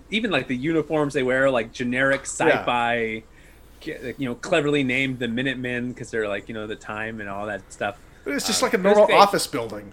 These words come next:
Speaker 2: like <laughs>
Speaker 1: Yeah, I love the little cartoon clock, you know, Miss
Speaker 2: Yeah.
Speaker 1: Minutes. I thought, uh, you know, just a lot to like in the,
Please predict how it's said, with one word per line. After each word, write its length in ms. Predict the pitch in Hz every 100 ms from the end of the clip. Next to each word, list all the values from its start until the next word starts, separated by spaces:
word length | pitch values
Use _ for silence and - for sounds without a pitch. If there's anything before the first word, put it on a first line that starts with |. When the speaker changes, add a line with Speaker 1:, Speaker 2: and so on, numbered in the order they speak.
| -
Speaker 2:
like 200 | 147 - - -
<laughs> 180 | - -
Speaker 1:
Yeah, 280 | 170 120 180 - -
I 80 | 165
love 200 | 170 185
the 100 | 196
little 160 | 196
cartoon 560 | 196 196 190 - 196 196
clock, 640 | - 135 156 170 175 -
you 60 | 143
know, 60 |
Miss 220 | 139 147
Speaker 2:
Yeah. 100 | 143
Speaker 1:
Minutes. 300 | 135 113 95
I 120 | 135 123
thought, 260 | 135 123 -
uh, 120 | - -
you 100 | 156
know, 80 | 139
just 240 | 143 190 - - - -
a 60 | 180
lot 280 | 170 214 -
to 100 | 220
like 420 | 165 160 170 - - - - - - - -
in 160 | 175 175
the, 160 | 160